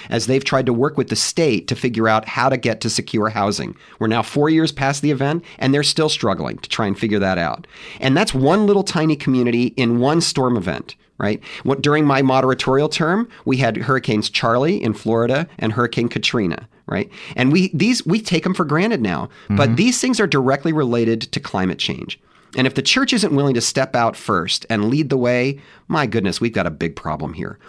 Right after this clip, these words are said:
Speaker 1: All we're asking, all we're asking is that we withdraw our financial resources and refuse to benefit from the fossil fuel industry that clearly, undeniably, is putting all of us at risk.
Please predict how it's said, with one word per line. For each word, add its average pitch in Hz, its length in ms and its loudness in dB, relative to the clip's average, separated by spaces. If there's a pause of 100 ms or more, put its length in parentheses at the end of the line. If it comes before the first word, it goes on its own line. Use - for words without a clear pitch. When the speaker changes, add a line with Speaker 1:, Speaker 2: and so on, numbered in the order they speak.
(140)
Speaker 1:
All 190 180 8
we're 208 160 6
asking, 143 480 0 (300)
all 226 240 4
we're 254 160 0
asking 180 540 -2 (300)
is 143 180 0
that 151 120 0
we 143 140 4
withdraw 135 800 2
our 135 300 2
financial 135 840 0
resources 87 800 -2 (260)
and 113 120 0
refuse 156 420 2
to 180 80 -2
benefit 147 520 0
from 85 480 -2 (160)
the - 80 -4
fossil 151 400 0
fuel - 320 0
industry 85 600 -2 (280)
that 135 240 -2
clearly, 147 720 0 (480)
undeniably, 143 1000 2 (340)
is 127 160 0
putting 127 320 2
all 113 220 2
of 104 100 0
us 110 140 -2
at - 100 -4
risk. - 440 -6